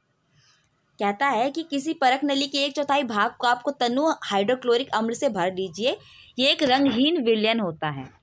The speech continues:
जो हाइड्रोक्लोरिक अम्ल होता है वो एक रंगहीन विल-, विलयन होता है, यानी सॉल्यूशन होता है। फिनोथिलीन की कुछ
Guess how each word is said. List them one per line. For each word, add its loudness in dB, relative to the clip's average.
जो 4
हाइड्रोक्लोरिक 0
अम्ल 2
होता 0
है 2
वो 0
एक 2
रंगहीन -2
विल-, -4
विलयन 2
होता 0
है, 0
यानी -2
सॉल्यूशन -4
होता -2
है। -4
फिनोथिलीन -2
की -2
कुछ -4